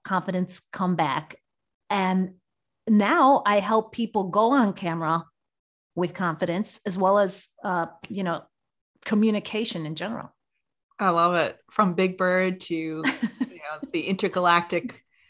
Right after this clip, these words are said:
Speaker 2: wonder of Captain Kirk, right? Uh, y-,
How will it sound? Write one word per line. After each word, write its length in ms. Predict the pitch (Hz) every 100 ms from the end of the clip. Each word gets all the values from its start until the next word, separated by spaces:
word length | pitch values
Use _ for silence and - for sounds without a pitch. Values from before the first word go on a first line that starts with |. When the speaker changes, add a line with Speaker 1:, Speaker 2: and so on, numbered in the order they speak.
| - - -
Speaker 2:
wonder 360 | 190 196 202 185
of 200 | 170 - - _ -
Captain 420 | 226 202 - 180
Kirk, 380 | - 226 160 -
right? 260 | 185 220
Uh, 120 | 254 - -
y-, 300 | 294 -